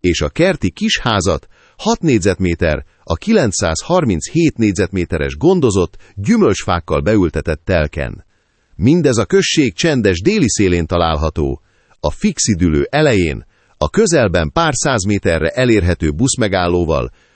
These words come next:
Nos, itt további költségek nélkül lakberendezett, gyönyörű otthont vásárolhat magának. A faluban kétezer-ötszáz lakos, mindent megtalál, ami a napi élethez nélkülözhetetlen.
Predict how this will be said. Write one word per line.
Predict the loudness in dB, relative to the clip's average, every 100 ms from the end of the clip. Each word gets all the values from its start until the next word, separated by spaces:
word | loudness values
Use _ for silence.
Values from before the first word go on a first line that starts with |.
| _ _ _
Nos, | 2 2 2 -4 -12 -16 _ _ 0
itt | 0 2
további | 2 2 2 0
költségek | 2 2 4 2 0 0
nélkül | 0 0 2 2
lakberendezett, | 4 2 0 0 2 2 2 -2 -4 -20 _ _ -10
gyönyörű | 0 2 4 4 2
otthont | 2 0 0 -2 0
vásárolhat | -2 0 -2 0 0 0 -2
magának. | -4 -2 -2 -2 -6 -12 -20 _ _ _ _
A | -2 2
faluban | 4 4 4 4 0 -4 -14 _ _ _ -4
kétezer-ötszáz | 0 0 2 2 2 2 2 2 0 0 2
lakos, | 0 0 -2 -4 -8 -16 _ _
mindent | 0 2 4 2 0
megtalál, | -2 -4 0 0 2 0 -6 -12 _ -4
ami | 2 2
a | 2
napi | 0 0 -2 0
élethez | 2 2 0 0 0
nélkülözhetetlen. | 2 2 2 0 0 -2 -4 -4 -6 -8 -8 -14